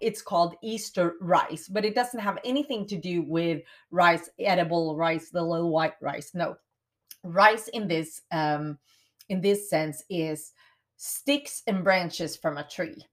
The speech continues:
That is called rice. Um,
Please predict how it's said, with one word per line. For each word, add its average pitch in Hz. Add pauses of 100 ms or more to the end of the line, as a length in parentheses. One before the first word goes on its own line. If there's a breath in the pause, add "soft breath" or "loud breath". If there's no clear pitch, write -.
That 180
is 165
called 147 (340)
rice. - (300)
Um, 127